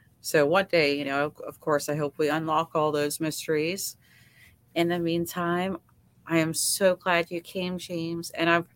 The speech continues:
really want another time for us to sit down and figure out, um, some things that I wanna know, like light entities. We're gonna have to talk about that, you know, <laughs> um, what you think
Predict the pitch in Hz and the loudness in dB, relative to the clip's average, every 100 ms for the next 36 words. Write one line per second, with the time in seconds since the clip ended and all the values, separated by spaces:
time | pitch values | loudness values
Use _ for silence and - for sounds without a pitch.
0 | _ 185 190 196 202 190 175 170 170 170 | _ 4 4 4 4 4 4 4 4 2
1 | - 180 160 151 151 165 156 160 - 170 | 2 2 2 2 -2 -2 0 -2 2 2
2 | 170 160 156 151 - 165 160 156 151 147 | 4 2 0 -4 -4 -2 2 4 4 2
3 | - _ _ _ _ 151 143 135 - _ | -2 _ _ _ _ -2 0 -2 -10 _
4 | _ _ - - 165 165 156 147 - 151 | _ _ -12 -4 -2 -2 -4 -4 -4 -2
5 | 151 151 151 151 147 143 147 127 - _ | -2 -2 0 0 0 0 0 -2 -4 _
6 | _ _ _ _ - 147 156 - 151 160 | _ _ _ _ 0 4 4 4 -4 -2
7 | 165 170 156 156 - - - - - - | -2 -2 -2 -2 -6 -12 -12 -10 -10 -10
8 | - 165 156 - 151 151 - 170 156 160 | -6 -2 -2 -2 0 0 2 2 4 4
9 | - 165 185 190 - 277 262 240 - - | 2 4 8 8 8 4 6 2 -4 -10
10 | - - 175 160 156 151 - _ 185 165 | -10 4 8 8 6 -2 -14 _ 6 6
11 | 156 160 208 - | 4 0 -2 -4